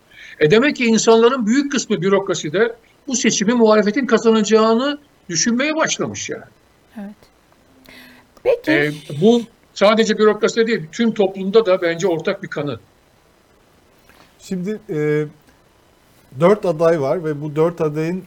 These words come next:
Speaker 3: e, işte Erdoğan ve Kılıçdaroğlu dışındaki iki aday muhalif adaylar ve,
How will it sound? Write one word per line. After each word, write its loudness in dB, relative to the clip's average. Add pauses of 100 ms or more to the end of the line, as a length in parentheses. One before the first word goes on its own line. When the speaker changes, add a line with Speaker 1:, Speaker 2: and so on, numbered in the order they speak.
(220)
Speaker 3:
e, -8 (1300)
işte -14 (100)
Erdoğan -2
ve -8
Kılıçdaroğlu -6
dışındaki -16
iki -4
aday -4
muhalif -2
adaylar -6
ve, -2